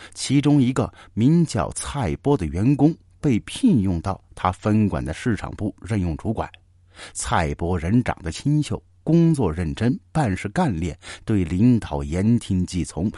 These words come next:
深得张小丹器重。这时间一久啊，他不但工作上的事儿乐意交给蔡波办理，一些私事儿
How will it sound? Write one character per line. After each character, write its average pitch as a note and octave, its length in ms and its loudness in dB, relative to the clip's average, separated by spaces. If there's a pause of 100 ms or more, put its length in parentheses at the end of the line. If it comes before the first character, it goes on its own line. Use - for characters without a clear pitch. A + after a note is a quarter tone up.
(140)
深 B2 360 2
得 F2 140 0
张 G#2 320 0
小 - 240 -6
丹 F#2+ 160 -2
器 D#3+ 320 -2
重。 F2 140 -12 (520)
这 G#2+ 140 -2
时 A#2 260 -2
间 A2+ 220 2
一 G#2 140 2
久 D#2+ 200 -8
啊， - 220 -12 (220)
他 D3 100 -4
不 E3+ 320 -2
但 F2 240 -2
工 F#3+ 240 2
作 A#2+ 140 0
上 G#2+ 120 -2
的 F2 80 0
事 - 140 -6
儿 D#2 100 -4 (220)
乐 C3+ 260 2
意 G#2 280 0
交 B2+ 320 2
给 D#2 160 -4
蔡 F#2 280 -2
波 A2+ 200 0
办 B2 200 2
理， D#2 160 -6 (300)
一 C#3 240 2
些 C#3+ 160 -2
私 G3+ 300 -2
事 E3+ 160 -4
儿 G#2+ 100 -8